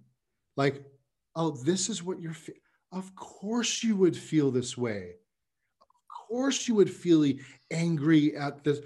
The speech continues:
Anger is an emotion that communicates that something happened to you that was unfair or unjust.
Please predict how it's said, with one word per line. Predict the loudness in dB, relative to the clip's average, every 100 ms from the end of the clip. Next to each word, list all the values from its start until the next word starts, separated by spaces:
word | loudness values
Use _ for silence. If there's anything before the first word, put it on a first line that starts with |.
| -14 -20 _ -2
Anger | 2 2 0 0
is | 0 0
an | 0
emotion | 2 4 4 4 2 -2
that | -2 -4
communicates | -2 0 2 0 0 2 2 0 -8 -12 _ _ -4
that | -4
something | -2 0 0 0
happened | -2 -2 0 0
to | 0
you | -2
that | 0
was | -2
unfair | -2 -4 -6 -6 -2 -2
or | -2 -2 -4 -4
unjust. | -6 -6 -4 -4 -4 -6 -10 -14